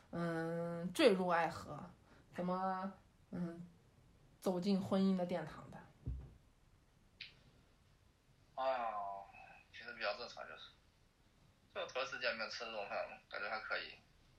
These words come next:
Speaker 1: 嗯。
Speaker 2: 后面聊一聊。
Speaker 1: 就结束啦？
Speaker 2: 然后，然后就慢慢在一块儿了嘛，就这么简单嘛。
Speaker 1: 然后呢？中间有没有什么故事？
Speaker 2: 你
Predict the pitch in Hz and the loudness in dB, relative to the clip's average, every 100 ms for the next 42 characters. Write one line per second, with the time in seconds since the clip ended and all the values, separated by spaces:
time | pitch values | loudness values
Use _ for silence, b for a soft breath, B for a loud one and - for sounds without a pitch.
0 | - 175 170 180 175 _ - - _ _ | -4 -4 -2 -6 -10 _ -20 -20 _ _
1 | _ _ - - 135 113 98 104 98 78 | _ _ -20 -6 -2 0 2 2 2 -2
2 | 76 - - - _ - 208 196 214 240 | -6 -8 -20 -20 _ -6 0 4 6 8
3 | 214 160 - - 659 719 - - - _ | 8 8 6 4 4 2 -2 -14 -20 _
4 | - - - _ - 208 226 196 190 175 | -20 -20 -20 _ -6 -4 0 0 2 2
5 | - - 139 101 101 - - - - _ | 2 -2 -4 -4 -10 -16 -20 -20 -20 _
6 | 117 - 85 82 - - - _ _ - | -20 -12 -10 -8 -10 -14 -20 _ _ -6
7 | 170 185 196 175 165 196 - _ b b | -4 0 0 -2 -6 -10 -14 _ b b
8 | b - 226 226 226 202 208 196 196 196 | b 0 4 6 6 6 4 2 0 0
9 | 233 175 - 131 | -2 -4 -6 -10